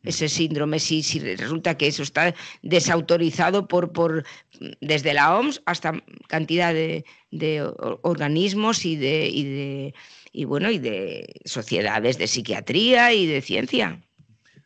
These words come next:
Speaker 1: Rafa, Álvaro, ¿algo més? I, o entrem a parlar de lo de Colón?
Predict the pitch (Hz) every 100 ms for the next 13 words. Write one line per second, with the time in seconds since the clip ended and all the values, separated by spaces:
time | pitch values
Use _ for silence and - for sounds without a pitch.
0 | - 123 147 170 160 170 165 151 156 170
1 | 185 - _ 113 120 143 139 135 135 -
2 | - 139 139 135 151 151 147 147 143 143
3 | 143 143 143 123 107